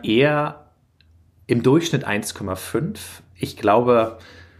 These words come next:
sozusagen, wir wollten eigentlich immer drei Kinder haben. Wir sind halt schneller hingekommen als, äh, als geplant.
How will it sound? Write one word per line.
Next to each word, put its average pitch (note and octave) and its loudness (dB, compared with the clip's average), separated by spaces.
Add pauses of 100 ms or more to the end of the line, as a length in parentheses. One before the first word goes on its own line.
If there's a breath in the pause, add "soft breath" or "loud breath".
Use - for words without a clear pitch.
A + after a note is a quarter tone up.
(140 loud breath)
sozusagen, A2 0
wir C3+ 4
wollten A#2+ 4
eigentlich G#2+ -2
immer G2 0
drei F#2 0
Kinder F2 0
haben. D#2+ -8
Wir F2 0
sind G2+ -2
halt G2 2
schneller A2 4
hingekommen G2+ 0
als, - -4
äh, - -2
als - -4
geplant. B2 0